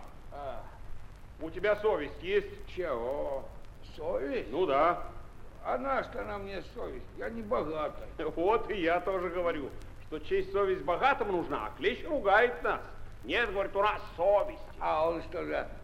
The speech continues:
Speaker 1: занять хотел?
Speaker 2: У него своей много.
Speaker 1: А, значит, продаете? <laughs> Ну, брат, здесь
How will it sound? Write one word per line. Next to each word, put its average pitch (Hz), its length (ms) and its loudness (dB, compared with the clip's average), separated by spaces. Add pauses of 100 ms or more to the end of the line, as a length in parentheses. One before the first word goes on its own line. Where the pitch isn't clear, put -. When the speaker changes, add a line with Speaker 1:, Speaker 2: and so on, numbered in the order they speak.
(160)
Speaker 1:
занять 165 560 0
хотел? - 600 -2
Speaker 2:
У 381 100 4
него 202 360 2
своей 180 480 4
много. 175 460 2
Speaker 1:
А, 160 680 6
значит, 175 280 -2 (380)
продаете? 202 960 6
<laughs> - 360 -4 (1400)
Ну, 170 220 2
брат, 151 280 0 (520)
здесь 143 540 -2